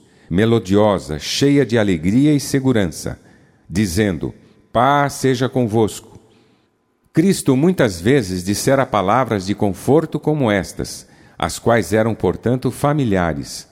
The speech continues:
Mas eles ainda estavam incertos, e ele podia ler seus corações. Nos versículos trinta e oito e trinta e nove, "Por que estáis perturbados?" perguntou.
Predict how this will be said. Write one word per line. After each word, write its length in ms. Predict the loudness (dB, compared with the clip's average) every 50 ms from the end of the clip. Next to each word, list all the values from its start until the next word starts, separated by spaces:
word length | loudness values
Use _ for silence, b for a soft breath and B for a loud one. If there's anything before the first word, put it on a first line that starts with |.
| b b b b b b b b b
Mas 240 | 0 0 0 2 2
eles 360 | 2 4 4 2 2 2 2
ainda 260 | 2 2 2 0 0
estavam 400 | -2 0 0 0 0 0 0 0
incertos, 800 | -2 -2 -2 0 0 2 2 2 -2 -4 -10 -10 -10 -10 -14 -8 -2
e 140 | 0 2 2
ele 140 | 2 0
podia 360 | 0 0 -2 -2 0 0 0 2
ler 320 | 2 2 2 2 2 0
seus 280 | -2 -2 -4 -4 -2 -2
corações. 800 | -2 0 0 -2 -4 -4 -4 -2 -2 -2 -4 -8 -10 -16 -16 b b b b b b b b b
Nos 180 | -2 -2 0
versículos 680 | 2 2 2 2 2 2 2 2 2 2 0 0 0 0
trinta 360 | 0 0 0 2 2 0 2
e 80 | 2 4
oito 220 | 4 4 4 2
e 40 | 0
trinta 340 | 0 0 -2 0 0 0 0
e 20 |
nove, 460 | 2 2 2 2 0 -2 -4 -10 -16 -18 b b b b b b b b b b
"Por 160 | -4 -4 -4
que 120 | 0 -2 -2
estáis 420 | -2 -2 0 0 0 0 0 -2
perturbados?" 1040 | 0 2 2 2 2 0 -2 -2 0 0 0 0 0 -2 -4 -6 -8 -8 -12 -16 -18 _ _ _
perguntou. 800 | -2 -2 0 0 -2 -2 0 0 2 2 2 0 -2 -8 b b